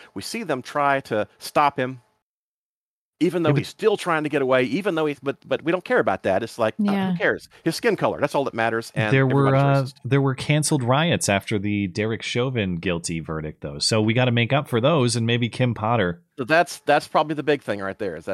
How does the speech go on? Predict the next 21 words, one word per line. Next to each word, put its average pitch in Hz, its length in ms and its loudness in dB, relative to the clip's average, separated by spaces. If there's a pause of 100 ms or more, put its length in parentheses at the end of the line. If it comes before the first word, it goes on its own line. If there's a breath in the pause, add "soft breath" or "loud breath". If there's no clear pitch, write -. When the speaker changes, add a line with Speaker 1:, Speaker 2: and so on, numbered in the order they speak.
Speaker 2:
And 135 100 2
Speaker 1:
people 160 40 6
Speaker 2:
you 185 40 8
Speaker 1:
are 190 40 4
Speaker 2:
know 233 100 2
Speaker 1:
gonna - 60 0
Speaker 2:
the 262 60 0
Speaker 1:
think, 107 220 -4
"Well, 143 220 4
if - 160 -8
we, 131 260 0
if - 140 -8
we 113 80 0
don't 147 140 2
convict 165 340 -4
her, 113 180 2
there's 107 180 -2
gonna 117 140 -2
be 127 140 -4
riots." 104 360 -2
Speaker 2:
Yeah. 113 380 4